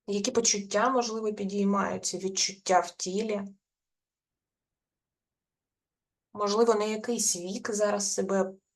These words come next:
відчуваєш? Може, вже одразу почала якась історія спливати, якась ситуація?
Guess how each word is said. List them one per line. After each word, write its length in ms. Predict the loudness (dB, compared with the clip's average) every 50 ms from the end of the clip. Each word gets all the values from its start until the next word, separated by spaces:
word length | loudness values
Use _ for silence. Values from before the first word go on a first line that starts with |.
| _ _ _ -4
відчуваєш? 1000 | -2 0 0 2 0 0 0 0 0 0 0 -2 -2 -4 -6 -6 -6 -10 _ _ _ _ _ _ _ _ _ _ _ _ _ _ _ _ _ _ _ _ _ _ _ _ _ _ _ _ _ _ _ _ _ _ _ _ _ _ _ _ _ _ _ _ _ _ _ _ _ _ _ _ _ _ _ _ _ _ _ _ _ _ _ _ _ _ _ _ _ _ _ _ _ _ _ _ _ _ _ _ _ _ _ _ _ _
Може, 240 | 4 4 6 8 6
вже 320 | 6 6 4 6 8 10
одразу 520 | 10 10 8 8 6 8 8 8 6 4 0
почала 460 | 0 -4 -4 -6 0 2 4 4 4
якась 380 | 4 0 0 -2 -4 -6 -4
історія 600 | -2 -2 0 0 2 2 4 4 4 2 0 0
спливати, 680 | 0 0 0 0 0 0 2 4 6 6 4 4 2 -2
якась 380 | -4 -2 -2 2 4 6 6 6
ситуація? 1000 | 4 0 -2 0 0 2 2 2 2 0 -2 -4 -6 -6 -4 -4 -6 -6 -8